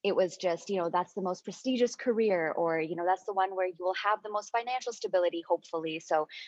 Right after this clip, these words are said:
let's go and pursue that. And that's what I did. So I never really stopped ever for a moment to think, who am I? What am I good at? What makes me tick? Why do I even want to be a doctor? Why am I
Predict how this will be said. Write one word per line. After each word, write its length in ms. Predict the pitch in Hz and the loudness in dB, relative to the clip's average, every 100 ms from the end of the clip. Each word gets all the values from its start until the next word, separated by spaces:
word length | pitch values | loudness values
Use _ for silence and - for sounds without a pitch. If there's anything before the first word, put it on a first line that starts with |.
| - | 0
let's 220 | 214 214 | 2 2
go 100 | - | 4
and 120 | 196 190 | 2 2
pursue 440 | 185 - 208 185 | -4 -4 -2 2
that. 340 | 254 320 247 208 _ | 2 4 4 2 _
And 300 | 196 190 180 | 4 4 2
that's 180 | 175 - | -2 0
what 140 | 190 | 2
I 140 | 180 170 | 2 0
did. 360 | 240 254 - - - - - _ | -2 -2 -4 -8 -20 -20 -20 _
So 140 | - | 2
I 60 | 196 | 4
never 280 | 214 285 277 | 4 2 2
really 280 | 214 202 196 | 2 0 -2
stopped 640 | - - 208 202 202 - 180 | -8 -2 2 4 2 0 -2
ever 200 | 175 175 | -2 -2
for 160 | 175 | -4
a 60 | 165 | -2
moment 320 | 175 170 165 | -2 -2 -6
to 80 | 180 | -6
think, 320 | 175 160 160 - _ _ _ _ _ _ _ _ - - | -4 -4 -6 -12 _ _ _ _ _ _ _ _ -20 -4
who 140 | 202 - | -4 0
am 180 | 160 170 | 0 2
I? 300 | 151 147 - 180 - - - _ | 0 -2 -6 -14 -20 -20 -20 _
What 260 | 170 190 185 | 4 4 6
am 120 | 185 | 4
I 160 | 170 156 | 2 2
good 220 | 180 190 185 | 6 6 4
at? 280 | - 156 156 - | -2 0 -2 -4
What 300 | 160 185 - | 2 2 2
makes 400 | 175 180 - - | -2 -2 -4 -8
me 140 | 175 160 | -8 -8
tick? 280 | - 185 165 | -4 -4 -2
Why 180 | 180 214 | 2 2
do 80 | 254 | 2
I 100 | 240 | 0
even 220 | 220 202 | 0 -2
want 200 | 185 175 | -4 -4
to 140 | 185 151 - | -8 -10 -6
be 240 | 175 175 - | -2 0 -2
a 60 | |
doctor? 580 | 165 185 294 - - - | 0 0 0 -2 -4 0
Why 160 | 160 180 | 2 2
am 100 | |
I 120 | 190 | 0